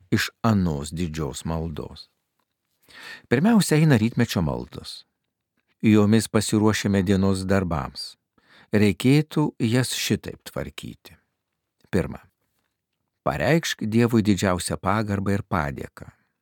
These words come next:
kad tave užlaikė gyvą šią naktį. Nusižemink ir prašyk, kad Dievas teiktųsi atleisti tau visas kaltes ir klaidas.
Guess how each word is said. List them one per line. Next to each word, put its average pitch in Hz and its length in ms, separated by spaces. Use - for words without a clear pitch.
kad - 160
tave 92 180
užlaikė 90 640
gyvą 98 320
šią 92 320
naktį. 85 460
Nusižemink 120 960
ir 156 80
prašyk, 151 400
kad 131 160
Dievas 123 400
teiktųsi 113 640
atleisti 101 720
tau 85 240
visas 92 560
kaltes 90 640
ir 73 80
klaidas. - 600